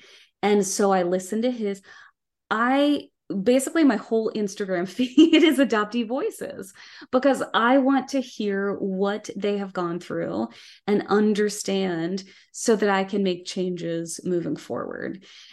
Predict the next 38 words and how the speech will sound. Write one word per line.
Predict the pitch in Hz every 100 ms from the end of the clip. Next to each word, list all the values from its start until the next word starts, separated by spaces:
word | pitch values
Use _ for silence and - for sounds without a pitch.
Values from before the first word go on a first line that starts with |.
| -
And | 208 208 190
the | 185 226
one | 220 202 214 254 294 302
thing | 262 233
that | 208
I | 196
will | 180 180
say | - 202 190 196 185 - - -
that | 196 -
is | 190 185 180 165
the |
most | 190 180 185 -
interesting | 262 254 208 - 180
to | 165
me | 185 180
about | 175 175
this | 175 -
lucky | 175 175 170
narrative | 170 147 - - - - _ _ _ _ _
is | 208 196 180
that | 196 185 185 _ _ _ _ _ _ _ _ _ _
it | 240 -
do-, | 254 247
it | 240 -
just | 233 -
doesn't | 233 220 240 220
make | 202 190
sense. | - 208 226
<laughs> | 196
It | 247
doesn't | 269 277 277
make | 247 226
sense | - 214 226
at | 220
all | 196 185
in | 180
my | 175 165
world, | - 55 107 131